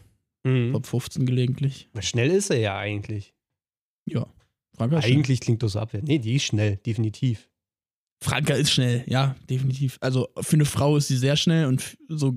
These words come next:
Speaker 2: im, im, im Querschnitt von allen ist sie auch schnell. Definitiv, also die macht einen guten Job.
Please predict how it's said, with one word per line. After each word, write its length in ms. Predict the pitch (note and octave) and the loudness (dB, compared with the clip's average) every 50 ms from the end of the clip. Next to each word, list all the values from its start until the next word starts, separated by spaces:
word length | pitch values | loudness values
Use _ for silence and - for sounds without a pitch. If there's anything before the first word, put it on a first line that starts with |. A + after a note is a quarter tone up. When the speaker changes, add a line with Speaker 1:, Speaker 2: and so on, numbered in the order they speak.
| A#2 | -2
Speaker 2:
im, 180 | - C3+ C3+ C3 | -2 0 0 2
im, 160 | A#2 - C3+ B2+ | 2 0 0 0
im 200 | A#2+ C3+ C#3 - | 2 0 0 -2
Querschnitt 420 | - - C3+ C3+ D3 - D3+ C#3 | -2 0 0 0 2 2 0 0
von 140 | - C3 B2 | 0 -2 -2
allen 340 | - - C#3 D3 D3+ D#3 D3+ | -2 0 0 2 4 4 4
ist 120 | C#3 C#3+ | 4 2
sie 120 | - C3 - | 2 0 -2
auch 220 | - C#3 - - - - D3+ | -2 -4 -6 -10 -12 -12 -10
schnell. 340 | - - C#3+ B2+ A#2+ A#2+ - _ _ _ _ _ _ _ _ _ _ _ _ _ _ | -2 0 0 2 2 0 -4 _ _ _ _ _ _ _ _ _ _ _ _ _ _
Definitiv, 440 | - B2+ - C3+ B2 - - B2+ - | -4 -2 0 0 0 0 -4 -4 -2
also 80 | A2+ B2+ | 2 2
die 60 | C3 B2+ | 4 4
macht 140 | C3 B2+ | 4 2
einen 80 | - D3 | 2 2
guten 100 | D3 C#3+ | 2 2
Job. 220 | C3 C3+ C3+ C3 | 2 2 2 0